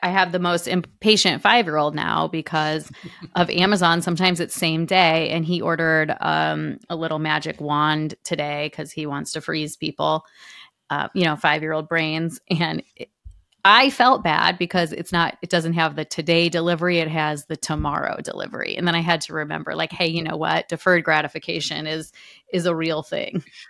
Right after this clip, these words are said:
Speaker 2: That is ridiculous. Like, the today one, that's, uh, well, you're in a great location in Austin. That's, uh, 'cause even the today delivery is, uh, is certainly not everywhere, but that, that,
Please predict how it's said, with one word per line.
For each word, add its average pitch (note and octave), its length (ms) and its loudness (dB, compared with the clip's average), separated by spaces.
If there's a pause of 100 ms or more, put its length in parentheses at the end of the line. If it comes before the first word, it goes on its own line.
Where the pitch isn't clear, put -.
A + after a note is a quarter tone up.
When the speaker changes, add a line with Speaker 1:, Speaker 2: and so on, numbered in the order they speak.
(220)
Speaker 2:
That C#3 180 0
is C3 160 -2
ridiculous. C3 640 -2
Like, A#2+ 200 -8
the B2 100 -8
today C#3+ 340 4
one, B2 220 0
that's, C#3 260 -2
uh, C3 240 -2 (400)
well, C3+ 100 -6
you're F3 100 2
in E3 60 0
a C#3+ 40 -4
great D3+ 280 0
location C#3+ 500 -2
in A#2 60 -8
Austin. B2 420 -2
That's, A#2+ 240 -8
uh, A#2+ 240 -4 (560)
'cause A#2+ 300 -6
even C#3 140 -4
the B2+ 60 -2
today C3+ 280 4
delivery B2 440 0
is, A2 220 -4
uh, A2+ 300 -2
is A2 80 -10
certainly B2+ 240 -8
not A#2+ 220 -6
everywhere, A2+ 440 -4
but G#2+ 220 -8 (100)
that, C3+ 320 -2
that, D3+ 200 0